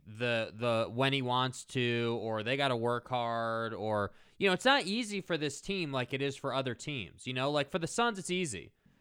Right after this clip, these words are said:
You know, they're all on the same page. They all love each other. Everything's great. They're just on a mission together. The Memphis Grizzlies are on a mission together. You know, like, I, I, I, I, I just, whatever they do to this team, the chemistry has got to improve substantially,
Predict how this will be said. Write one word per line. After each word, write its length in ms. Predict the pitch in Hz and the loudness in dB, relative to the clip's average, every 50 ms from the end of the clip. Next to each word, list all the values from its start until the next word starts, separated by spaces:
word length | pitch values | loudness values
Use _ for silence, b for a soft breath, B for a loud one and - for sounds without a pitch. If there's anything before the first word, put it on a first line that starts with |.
| b | b
You 120 | b - 147 | b 0 2
know, 160 | 151 151 160 | 2 2 4
they're 180 | 151 175 190 190 | 6 8 10 10
all 220 | 190 202 196 196 | 10 10 8 4
on 40 | 196 | 2
the 60 | 185 | -2
same 260 | - - 202 190 185 | -4 -2 -2 -2 -2
page. 380 | 165 175 185 190 190 190 165 143 | 0 0 0 2 2 0 0 0
They 140 | 156 175 185 | 2 4 6
all 180 | 180 180 180 | 6 6 4
love 180 | 175 180 180 180 | 4 2 2 0
each 160 | 180 - - | -2 -2 0
other. 360 | 190 185 180 190 190 185 175 | 0 0 2 0 0 0 0
Everything's 420 | - 156 160 180 185 180 170 151 139 | 2 2 2 2 2 0 -2 -4 -4
great. 340 | - 170 175 175 175 165 | -2 0 0 0 0 0
They're 140 | - 165 165 | -2 -2 -2
just 180 | 160 160 - - | -2 -4 -4 -2
on 140 | 180 170 160 | -2 -2 -2
a 40 | |
mission 300 | 156 151 147 123 - 127 | -2 -2 -4 -4 -6 -8
together. 420 | 107 101 92 90 85 73 65 67 - _ _ _ _ _ _ - | -8 -6 -6 -6 -8 -10 -14 -20 -20 _ _ _ _ _ _ -4
The 80 | 147 | 0
Memphis 360 | 151 165 185 190 - 202 180 | 4 4 4 4 4 2 0
Grizzlies 460 | - - 202 190 175 165 180 175 156 170 | 2 2 2 2 2 2 0 -2 0 0
are 60 | 175 | 0
on 120 | 175 170 | 0 0
a 60 | 170 | -2
mission 340 | 165 160 160 139 - - 127 | -2 -2 -4 -4 -2 -4 -4
together. 460 | 113 104 90 90 82 - - 50 - - _ _ | -4 -4 -4 -6 -8 -8 -12 -18 -20 -20 _ _
You 160 | - 131 135 | -8 -6 -4
know, 240 | 131 135 143 151 151 | -2 0 0 0 2
like, 340 | 151 151 147 143 139 139 b b b b b b - | 2 2 2 2 2 -2 b b b b b b 0
I, 120 | 147 156 - - | 0 0 0 0
I, 120 | 143 151 - - | -2 -2 0 2
I, 200 | 147 156 165 160 - | 4 4 4 4 6
I, 320 | 147 156 160 160 156 - - - - - - - _ _ _ _ _ - | 6 6 6 6 4 0 -4 -14 -20 -20 -20 -20 _ _ _ _ _ 2
I 160 | 151 160 175 | 4 4 4
just, 320 | 165 170 220 220 - - - _ - 135 | 4 2 0 0 0 -8 -16 _ -18 -12
whatever 460 | 135 135 160 185 190 233 262 277 320 311 | -2 4 6 6 8 8 6 6 4 2
they 140 | 285 285 | 2 0
do 180 | 226 180 208 220 | -2 -4 -6 -6
to 120 | 190 202 | -4 -4
this 220 | 180 180 175 - - | -2 -2 -4 -6 -6
team, 420 | - - 185 165 170 180 190 208 - - - _ _ _ - | -10 -8 -8 -6 -6 -8 -8 -10 -14 -20 -20 _ _ _ -4
the 100 | 135 160 | -4 -4
chemistry 600 | 165 - - 190 202 208 202 - - 196 196 185 | -2 -2 -2 -2 0 0 -4 -4 -4 -6 -4 -2
has 240 | 165 170 160 147 135 | 0 0 0 -2 -2
got 320 | 120 139 143 143 147 135 - | -2 2 2 4 2 2 -2
to 140 | - 156 143 | -4 -4 -4
improve 500 | 135 127 - - 135 131 127 117 104 - | -4 -6 -4 -2 -2 0 0 -2 -4 -6
substantially, 880 | - - 123 98 - - - 120 101 92 90 - - 87 65 60 62 | -8 -8 -8 -8 -8 -6 -4 -2 -2 -2 -4 -8 -12 -14 -14 -14 -18